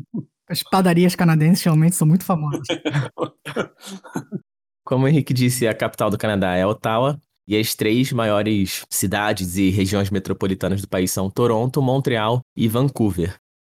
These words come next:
Speaker 2: O Canadá que é dividido em dez províncias e três territórios, e a diferença entre eles é que as províncias são como se fossem os estados americanos, né? Tem uma certa autonomia em relação ao governo pra fazer suas próprias leis,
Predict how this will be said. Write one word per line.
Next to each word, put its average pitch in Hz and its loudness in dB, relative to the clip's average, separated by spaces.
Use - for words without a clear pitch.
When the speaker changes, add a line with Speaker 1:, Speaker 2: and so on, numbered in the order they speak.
Speaker 2:
O 110 0
Canadá 110 -2
que 123 -4
é 113 2
dividido 107 -2
em 113 4
dez 107 0
províncias 117 0
e 117 0
três 147 0
territórios, 117 -2
e 117 -2
a 117 2
diferença 117 -2
entre 123 2
eles 123 2
é 127 2
que 127 0
as 110 0
províncias 113 -2
são - -4
como 131 0
se - -6
fossem 127 0
os 117 0
estados 123 -2
americanos, 107 -2
né? 107 -2
Tem 104 -2
uma 101 0
certa 98 -2
autonomia 110 0
em 120 0
relação 98 -2
ao 95 0
governo 98 0
pra - -10
fazer 92 -2
suas - -6
próprias 101 -2
leis, 104 0